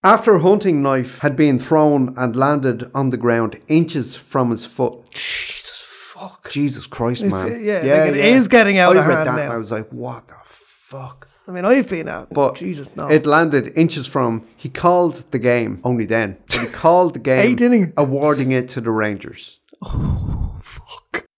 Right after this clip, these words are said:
Speaker 1: He managed to escape the stadium with his life. Both teams also managed to get out of the stadium defending each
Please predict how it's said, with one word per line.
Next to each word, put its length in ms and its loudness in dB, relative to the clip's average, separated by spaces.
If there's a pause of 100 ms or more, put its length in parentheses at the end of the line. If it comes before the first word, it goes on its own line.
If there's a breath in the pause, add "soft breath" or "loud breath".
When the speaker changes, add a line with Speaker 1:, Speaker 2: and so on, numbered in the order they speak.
(120)
Speaker 1:
He 260 4
managed 560 0
to 120 -2
escape 380 -6
the 60 -16
stadium 500 -4
with 140 -6
his 120 -14
life. 440 -10
Both 320 0
teams 420 -6
also 300 -2
managed 420 -4
to 60 -8
get 160 -4
out 120 0
of 80 -10
the 60 -16
stadium 520 -6
defending 600 -2
each 300 -10